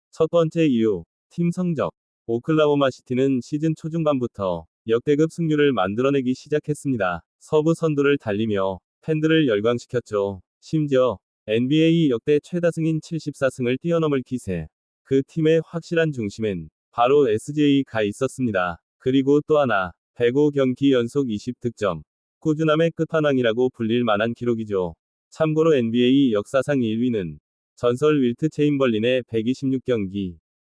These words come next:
이 기록에 근접하고 있다는 것만으로도 엄청난 상징성을 갖습니다. 그만큼 그는 절대적인 존재였어요. 그러나 이 둘 사이의 경쟁은 정말 종이 한 장 차이였습니다. 누가 엠브이피를 받아도 이상하지 않다.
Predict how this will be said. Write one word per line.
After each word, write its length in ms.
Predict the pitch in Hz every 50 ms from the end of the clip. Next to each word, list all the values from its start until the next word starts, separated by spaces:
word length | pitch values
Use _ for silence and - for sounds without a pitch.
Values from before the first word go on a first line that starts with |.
| - 123
이 160 | 123 131 135
기록에 440 | - - 131 131 127 135 143 147 143
근접하고 640 | - - 113 113 131 143 139 - 127 123 131 131
있다는 380 | 123 113 - 117 104 110 117 117
것만으로도 720 | - 101 95 101 113 117 123 123 110 98 92 90 85 80 - _ _ _ _ _ _
엄청난 520 | - 107 113 120 - 151 151 147 160 165
상징성을 580 | 165 - 170 160 151 160 147 - 139 127 127 131
갖습니다. 640 | - 120 107 - - 123 120 107 95 90 87 85 - _ _ _ _
그만큼 540 | _ 131 131 143 147 147 - 160 160 160 156
그는 320 | - 139 127 135 139 143
절대적인 580 | - - 113 107 - 127 123 123 117 123 131 127
존재였어요. 840 | - 113 101 101 117 131 139 139 - - 110 90 85 87 92 92 87 - _ _ _
그러나 560 | _ - 131 131 131 120 113 107 104 101 92 - _ _ _
이 180 | - 117 120 127
둘 160 | 135 147 147
사이의 360 | - - 147 139 135 135 143
경쟁은 600 | 135 123 110 104 101 113 117 110 104 90 82 78 - _ _ _
정말 400 | - - 123 127 131 143 151 151 139
종이 260 | - 131 127 135 143
한 220 | 143 151 156 151
장 180 | 151 151 151 147
차이였습니다. 880 | - - 127 127 135 131 117 - - 117 110 98 92 90 87 85 - _ _ _ _ _ _
누가 340 | - 113 120 123 139 147 143
엠브이피를 800 | 127 110 113 120 143 147 139 135 - 160 156 139 135 127 127 127
받아도 400 | - - 107 113 123 123 131 131
이상하지 520 | 120 104 101 107 - 135 131 127 117 123 120
않다. 480 | 104 98 98 - 104 98 90 87 82